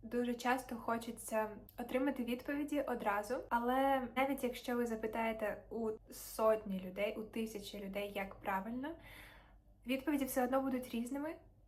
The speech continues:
і, скоріш за все, вони не підійдуть саме вам. Я пам'ятаю цей мультик про панду кунг-фу,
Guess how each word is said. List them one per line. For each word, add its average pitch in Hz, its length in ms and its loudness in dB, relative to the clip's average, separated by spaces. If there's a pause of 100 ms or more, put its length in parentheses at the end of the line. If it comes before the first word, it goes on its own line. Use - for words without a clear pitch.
(200)
і, 311 120 6
скоріш 302 360 2
за 277 100 0
все, 269 400 2 (460)
вони 254 220 -2
не 254 100 0
підійдуть 233 420 -4
саме 214 220 -6
вам. 185 180 -2 (260)
Я 233 120 2
пам'ятаю 247 440 2
цей 247 180 -2
мультик 285 420 -2 (1160)
про 220 400 4 (260)
панду 214 260 -6
кунг-фу, 226 440 -6